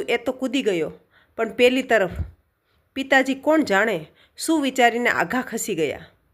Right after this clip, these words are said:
બિચારો ધડામ કરતો જમીન પર પડ્યો.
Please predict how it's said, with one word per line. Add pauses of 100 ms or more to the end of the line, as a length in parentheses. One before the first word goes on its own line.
(580)
બિચારો (360)
ધડામ
કરતો (340)
જમીન
પર
પડ્યો.